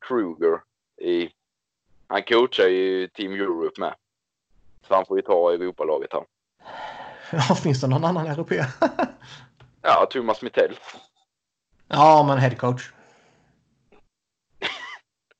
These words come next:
Speaker 1: Ja, då är det väl han.
Speaker 2: <laughs>
Speaker 1: Och så Kekkeläinen som, eh, G M.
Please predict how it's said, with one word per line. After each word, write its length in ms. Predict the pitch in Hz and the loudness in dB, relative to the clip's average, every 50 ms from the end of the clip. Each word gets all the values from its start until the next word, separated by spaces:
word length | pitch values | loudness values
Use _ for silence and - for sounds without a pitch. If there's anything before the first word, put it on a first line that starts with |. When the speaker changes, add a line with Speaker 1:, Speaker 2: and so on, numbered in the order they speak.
| _ _ _ _ _ _ _ _ _ - | _ _ _ _ _ _ _ _ _ -4
Speaker 1:
Ja, 300 | - 85 90 85 85 - - _ _ - | 0 2 4 4 4 2 -2 _ _ -4
då 160 | 101 98 98 | 0 2 4
är 60 | 92 | 4
det 60 | 90 | 2
väl 100 | 82 82 85 | 0 -2 -4
han. 160 | 85 82 82 _ _ _ _ _ _ _ _ _ _ _ - - - - | -4 -6 -6 _ _ _ _ _ _ _ _ _ _ _ -20 -12 -8 -6
Speaker 2:
<laughs> 1200 | 160 - 180 - - - - - - 156 - - - - - 127 123 - - _ _ _ _ _ | -6 -6 -6 -6 -6 -8 -6 -4 -4 -4 -6 -6 -18 -20 -20 -20 -20 -20 -20 _ _ _ _ _
Speaker 1:
Och 140 | - 107 107 | -12 -8 -6
så 80 | 117 | -6
Kekkeläinen 640 | - - - 120 - - 104 101 101 98 98 95 98 95 | 0 2 4 2 2 2 2 2 2 2 2 0 -4 -2
som, 320 | - 110 101 101 101 101 | 0 0 0 0 -2 -4
eh, 240 | 101 101 101 98 98 98 | -4 -2 -2 -2 -4 -6
G 280 | 98 98 110 113 110 95 | -8 -8 -6 -4 -2 -4
M. 100 | 80 | -4